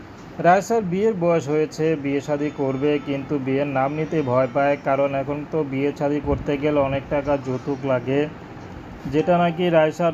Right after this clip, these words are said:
পরিবারকে, পরিবারের দেওয়া পক্ষে সম্ভব না। আর রাইসার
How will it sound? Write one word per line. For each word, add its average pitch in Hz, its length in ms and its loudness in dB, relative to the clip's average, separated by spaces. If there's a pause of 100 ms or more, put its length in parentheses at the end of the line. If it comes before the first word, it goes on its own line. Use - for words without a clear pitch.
পরিবারকে, 156 520 -2 (160)
পরিবারের 151 480 0
দেওয়া 139 260 4
পক্ষে 135 360 -2
সম্ভব 123 480 -4
না। 143 180 2 (800)
আর 170 180 4
রাইসার 180 380 6